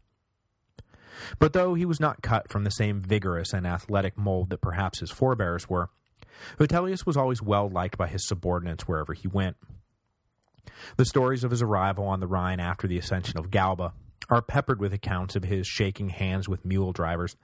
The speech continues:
learning the names of slaves, and generally showing interest in all the various nobodies under his command. In short, Vitellius was a classic player's coach, the kind of man you love to play for, even if he wasn't strict enough to get the most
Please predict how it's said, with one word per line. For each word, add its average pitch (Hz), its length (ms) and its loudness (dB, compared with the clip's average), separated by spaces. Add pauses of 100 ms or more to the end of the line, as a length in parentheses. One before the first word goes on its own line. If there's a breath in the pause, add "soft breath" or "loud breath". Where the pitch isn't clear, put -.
(240 loud breath)
learning 139 280 4
the 123 60 -2
names 107 340 0
of 92 100 -4
slaves, 87 580 0 (280 loud breath)
and 113 140 2
generally 139 360 2
showing 107 320 0
interest 98 440 -2 (220 loud breath)
in 110 100 6
all 127 200 4
the 131 80 0
various 117 400 2
nobodies 92 520 0
under 82 180 -2
his 78 180 -4
command. 82 520 -2 (880 loud breath)
In 123 100 2
short, 156 380 4 (480 loud breath)
Vitellius 160 600 2
was 123 140 2
a 113 60 0
classic - 500 -2 (120)
player's 90 400 0
coach, - 420 -6 (640 loud breath)
the 131 80 4
kind 165 240 4
of 160 140 -2
man 127 260 2
you 110 160 2
love 107 360 4
to - 80 -12
play 113 280 2
for, 92 380 -2 (400)
even 131 240 4
if 110 80 0
he 110 80 2
wasn't 101 340 2
strict - 380 2
enough 87 320 -4 (140)
to 120 80 4
get 110 160 2
the 98 60 -2
most 98 460 0